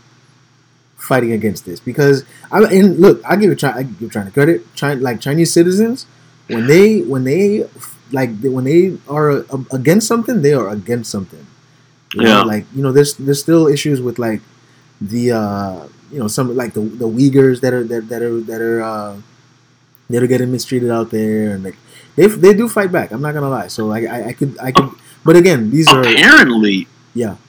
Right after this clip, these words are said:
Speaker 2: apparently, I don't even know. I don't even know this, but consoles were banned in China for over a decade.
Speaker 1: When?
Speaker 2: Like, you could,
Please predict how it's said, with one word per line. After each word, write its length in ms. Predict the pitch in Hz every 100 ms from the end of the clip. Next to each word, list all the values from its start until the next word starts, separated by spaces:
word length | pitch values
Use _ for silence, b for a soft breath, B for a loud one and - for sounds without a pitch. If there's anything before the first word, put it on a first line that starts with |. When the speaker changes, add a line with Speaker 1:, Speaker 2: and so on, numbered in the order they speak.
| -
Speaker 2:
apparently, 680 | - 185 285 254 127 104 101 _ -
I 100 | 135
don't 80 | 156
even 120 | 117
know. 200 | 107 92
I 40 | 107
don't 80 | 143
even 120 | 107
know 100 | 113
this, 160 | 123 123
but 160 | 92 -
consoles 840 | - 131 226 - - - - - - _ B B _ 123
were 160 | 127
banned 420 | 110 117 160 233
in 80 | 233
China 460 | 190 - 190 185 113
for 100 | -
over 220 | 165 165 180
a 100 | 117 -
decade. 480 | 151 - - - - - _ _ _ -
Speaker 1:
When? 340 | 95 202 - - _ _ _
Speaker 2:
Like, 140 | 123 - -
you 140 | 170 160
could, 260 | - -